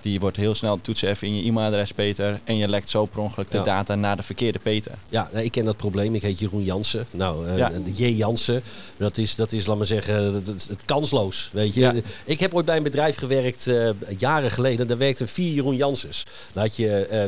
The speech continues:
Speaker 2: twee met één S en twee met twee S'en. Dat, nou, dat houdt het dan nog eens bij elkaar, maar dat is gewoon super lastig. En we hadden een soort afspraak met elkaar, en dat was vroeger, toen je Koenen met een kleine oe schreef, weet je, dus echt heel lang geleden, dat we gewoon elke maand gewoon in,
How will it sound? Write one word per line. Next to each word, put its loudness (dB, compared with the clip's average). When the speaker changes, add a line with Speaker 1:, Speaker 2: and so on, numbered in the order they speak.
Speaker 2:
twee 0
met 0
één 0
S -2
en -2
twee 0
met 0
twee 0
S'en. -4
Dat, -6
nou, -6
dat -12
houdt 0
het -4
dan 0
nog 2
eens -2
bij 0
elkaar, 0
maar 2
dat -2
is -2
gewoon 2
super 2
lastig. 0
En 0
we 2
hadden 4
een 0
soort -2
afspraak -2
met -6
elkaar, 0
en -2
dat 0
was 0
vroeger, 0
toen -2
je -2
Koenen -2
met 0
een -2
kleine -2
oe -2
schreef, 0
weet -4
je, -10
dus -6
echt -10
heel -2
lang -2
geleden, -2
dat -2
we -6
gewoon 2
elke 0
maand 2
gewoon 2
in, -4